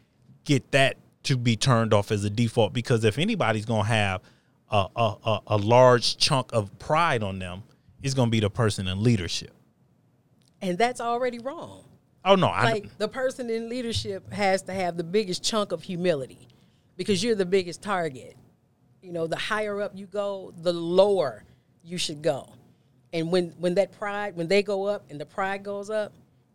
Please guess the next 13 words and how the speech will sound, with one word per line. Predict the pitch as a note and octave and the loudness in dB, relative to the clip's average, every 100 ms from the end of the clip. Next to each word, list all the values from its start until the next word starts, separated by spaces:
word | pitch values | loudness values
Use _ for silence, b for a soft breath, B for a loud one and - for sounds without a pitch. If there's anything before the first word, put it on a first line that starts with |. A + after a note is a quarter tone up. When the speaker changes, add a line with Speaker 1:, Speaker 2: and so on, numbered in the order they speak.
| - | -16
Speaker 2:
you're | E3 C#4 | -4 0
gonna | A3 G3 | 2 2
leave | F3+ D#3+ | 0 -4
a | |
trail | D#3+ G#3 F#3+ D3+ | -6 -2 -2 -2
of | C#3+ | -6
carnage. | D#3 B2 G#2 - - _ _ _ A2+ | -10 -10 -14 -18 -20 _ _ _ -8
Speaker 1:
Okay, | G#2+ - A#2 | -6 0 0
how, | A2 B2 A#2+ | 2 0 0
what | A#2 B2 A#2+ | 0 0 0
you | |
think, | G#2+ G2+ F2+ | -4 -4 -4
Steph? | - F#2 | -8 -10